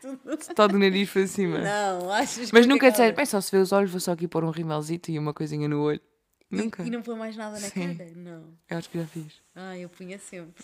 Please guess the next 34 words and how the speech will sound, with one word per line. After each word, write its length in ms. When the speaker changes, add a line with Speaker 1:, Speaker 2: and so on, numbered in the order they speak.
Speaker 1:
na 120
mesma. 320
Speaker 2:
Eu 40
Speaker 1:
Depois 180
Speaker 2:
acho 100
que 120
Speaker 1:
ficas 60
Speaker 2:
já 40
Speaker 1:
com 80
a 40
Speaker 2:
fiz. 100
Speaker 1:
máscara 480
toda. 360
Não, 220
já 120
chega. 520
Pá, 260
bora. 560
Já 80
estamos 240
todos 160
vacinados, 480
já 80
está 160
tudo 260
muito 180
mais 280
calmo. 680
Não 200
é? 240
Speaker 2:
Estás 180
vacinada? 560
Speaker 1:
Estou. 440
Speaker 2:
Três? 460